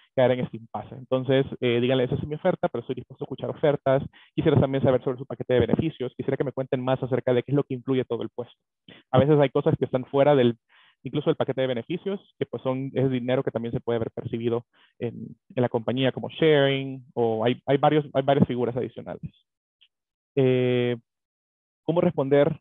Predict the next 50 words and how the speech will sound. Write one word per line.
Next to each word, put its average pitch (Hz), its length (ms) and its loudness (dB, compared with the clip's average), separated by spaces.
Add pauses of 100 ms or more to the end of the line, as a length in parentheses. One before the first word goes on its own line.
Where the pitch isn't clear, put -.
(160)
a 127 520 0
cambios 156 260 -6
recurrentes 135 420 -6
en 151 60 -6
la 131 60 -4
empresa? 196 500 -2
Pues 127 140 -6
esto 135 200 -8
pueden 135 500 0
explicarlo, 123 680 -2
ya 123 160 -2
sea 123 160 -2
que 123 100 -2
han 120 80 -4
sido 131 300 -8
diferentes 120 380 -6
trabajos 117 480 -2
cortos, 147 600 -2 (240)
han 139 140 0
sido 147 140 2
proyectos 131 540 -4
y 139 40 -4
no 127 60 -4
han 127 60 -6
sido 135 120 0
trabajos 120 360 -2
formales, 127 440 -2 (560)
o 127 160 2
han 127 120 0
sido, 139 260 0
pues, 123 320 0 (220)
eh, 120 640 -4 (520)
es 139 120 0
claro 175 260 6
que, - 80 -12
pues, 135 140 -8
ustedes 135 380 0
sean 139 420 -2
sinceros 139 420 0
y 139 40 -4
decir, 131 200 -4
"No, 135 220 -2
ha 131 80 -2
sido 139 120 -2
una 131 80 -4
experiencia 127 320 -8
que - 80 -6
no 123 80 -4
estaba 123 200 0
alineada 123 580 0